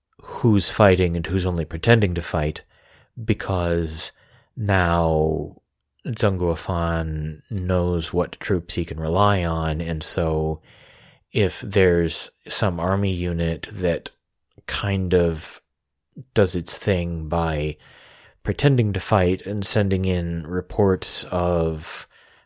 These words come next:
you know, false victories, things like that, well, Zheng Guofan can deal with that. There's an old Chinese saying, "When the general is outside the capital, the ruler's orders won't be followed." So, however it appeared in Beijing,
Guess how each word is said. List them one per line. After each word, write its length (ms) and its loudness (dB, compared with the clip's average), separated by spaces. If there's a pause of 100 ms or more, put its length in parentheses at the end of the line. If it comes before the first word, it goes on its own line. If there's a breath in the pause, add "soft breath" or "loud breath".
(120 soft breath)
you 100 -12
know, 60 -14
false 360 2
victories, 540 0
things 240 -4
like 160 0
that, 300 0 (100)
well, 460 2 (200)
Zheng 220 0
Guofan 720 -2
can 280 -8
deal 180 0
with 160 -4
that. 260 -10 (1160 loud breath)
There's 140 -4
an 60 2
old 140 4
Chinese 400 2
saying, 420 2 (380 loud breath)
"When 180 0
the 160 2
general 560 6
is 220 -2
outside 440 6
the 100 -4
capital, 800 0
the 160 0
ruler's 480 6
orders 580 2
won't 420 -2
be 140 -4
followed." 560 -4 (1800 soft breath)
So, 240 2
however 500 8
it 120 6
appeared 440 0
in 220 -2
Beijing, 680 2